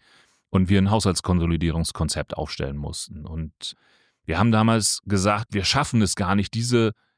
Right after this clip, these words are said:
extrem hohen Summen, die in der Gewerbesteuer wegbrachen, in einem Jahr wieder auszugleichen, den Haushalt so zu kürzen. Also haben wir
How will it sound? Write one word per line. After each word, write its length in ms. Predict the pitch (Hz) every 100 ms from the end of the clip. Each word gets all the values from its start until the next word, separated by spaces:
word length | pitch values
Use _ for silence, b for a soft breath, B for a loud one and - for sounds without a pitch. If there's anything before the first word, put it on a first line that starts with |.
| _
extrem 640 | - 95 - 117 120 139 131
hohen 220 | 117 113
Summen, 420 | 98 143 127 98
die 240 | 87 92 90
in 180 | - 92
der 140 | 90
Gewerbesteuer 580 | 92 101 101 - 98 90
wegbrachen, 640 | 104 - 95 101 92 104
in 100 | 90
einem 300 | 78 101 104
Jahr 180 | 98 90
wieder 220 | 92 85
auszugleichen, 640 | 110 110 - 90 90 90 95
den 140 | 90
Haushalt 300 | 95 95 90
so 140 | 95
zu 180 | 101 95
kürzen. 420 | - 107 117 113
Also 240 | 92 95 101
haben 160 | 101
wir 100 | 104